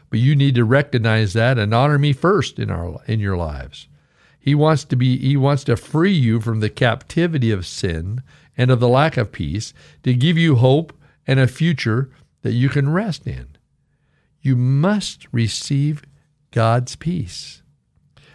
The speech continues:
Remember the very first line that I said yesterday, if you listened, "The transcending peace of God." Do you feel the transcending peace of God in your life?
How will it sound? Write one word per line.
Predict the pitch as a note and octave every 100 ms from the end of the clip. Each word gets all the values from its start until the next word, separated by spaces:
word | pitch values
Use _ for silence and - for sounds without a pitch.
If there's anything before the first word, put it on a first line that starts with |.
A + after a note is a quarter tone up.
| _ -
Remember | B2 C3+ C#3
the | A2+
very | A#2 B2+
first | B2 C3 A#2+ -
line | A#2+ A#2 G2 E2+ E2
that | F#2
I | G2
said | - A2+
yesterday, | A2 A#2 - F2 E2
if | -
you | F#2
listened, | F2+ F#2 - F2+ - - _ _ _ _ -
"The | G2
transcending | - G#2+ G2+ F#2 - B2 C3 C3+ C3+ C#3 B2+ _ _ _ _ _
peace | - A2 A2 A2 -
of | - F2+ F#2+
God." | F#2 C2+ C#2+ - - - _ _ _ _ _ _ _ _
Do | C#2+
you | D2+ C3
feel | - D3+ D3 D3+
the | C#3 A#2
transcending | - A2+ G#2+ F#2+ A#2+ B2 B2+ G#2+
peace | - A#2
of | - F#2
God | F#2+ G2 F#2+ F#2
in |
your | F#2+ G#2
life? | G2 G#2+ B2+